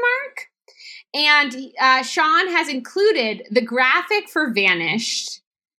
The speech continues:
with Paul Schneider on the British version of Lost, two graphics. And on top of including these amazing graphics of the show, there's a Sunday buff on the T V.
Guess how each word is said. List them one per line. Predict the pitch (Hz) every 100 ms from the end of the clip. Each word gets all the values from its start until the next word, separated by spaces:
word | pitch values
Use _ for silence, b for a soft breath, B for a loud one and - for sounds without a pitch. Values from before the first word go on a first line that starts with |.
| _ _ _ -
with | 208 349 - -
Paul | - 320 320 339
Schneider | - 277 247 247 196 190 190 - _ _
on | 247 254 269 277
the | 262 247 233
British | 269 285 -
version | 254 247 247 233
of | 226 208
Lost, | 185 180 180 208 -
two | - 311
graphics. | 269 233 214 220 196 196 - - _ _ _ _ 294
And | 359 381 349 311 -
on | 285
top | 294 370 392
of | 381 311
including | 277 233 285 269
these | 247 233
amazing | 233 233 226
graphics | 208 185 190 196 185 - -
of | 208
the | 202
show, | 190 208 185 175 170 170 - - -
there's | 254 277
a |
Sunday | - 302 294 269 226
buff | 208 190 185 - -
on | 226 214
the | 190
T | - 170 165
V. | 107 - -